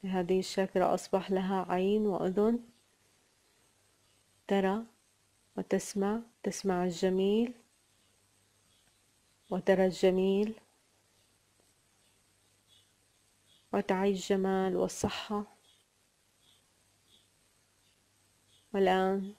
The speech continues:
سوف نردد اسم الله السميع البصير على شاكرة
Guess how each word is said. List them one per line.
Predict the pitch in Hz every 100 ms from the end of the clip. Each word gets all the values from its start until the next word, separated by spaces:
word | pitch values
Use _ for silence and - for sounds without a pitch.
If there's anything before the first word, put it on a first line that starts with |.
| _ _ _ _ _ _ _ - -
سوف | 196 185 -
نردد | 190 190 196 185 185 175 170
اسم | - - 185
الله | 185 180 190 180 214
السميع | 202 - 214 190 196 190 190 180
البصير | 175 180 - - 196 196 196
على | 175 175 190 196
شاكرة | 196 185 180 -